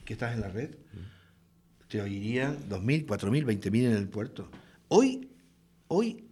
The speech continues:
cuando se habla de comunicación, estamos hablando de miles de millones que te oyen a la vez. En Australia, aquí en otro sitio, con lo cual el mensaje llega, el mensaje político va a llegar más.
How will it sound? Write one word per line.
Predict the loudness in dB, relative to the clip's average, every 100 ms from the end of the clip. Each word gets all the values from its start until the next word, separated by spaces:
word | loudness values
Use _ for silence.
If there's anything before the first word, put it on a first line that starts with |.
| -16 -2
cuando | 0 0
se | 4 6
habla | 8
de | 6 6
comunicación, | 4 4 2 0 0 0 0 -2
estamos | 2 6
hablando | 8 10
de | 10
miles | 10 8 8
de | 8
millones | 6 6 6
que | 4
te | 4
oyen | 4
a | 2
la | 0
vez. | -2 -8 -20 _ _ _ -20 -20 -20 -6 2
En | 6
Australia, | 6 6 8 10 10 8
aquí | 8 8
en | 8
otro | 6 2
sitio, | 2 2 2
con | 6
lo |
cual | 8
el | 6
mensaje | 6 2 0 0
llega, | 2 4 4
el |
mensaje | 6 6 6
político | 6 4 4
va | 6
a |
llegar | 6 6 4
más. | 2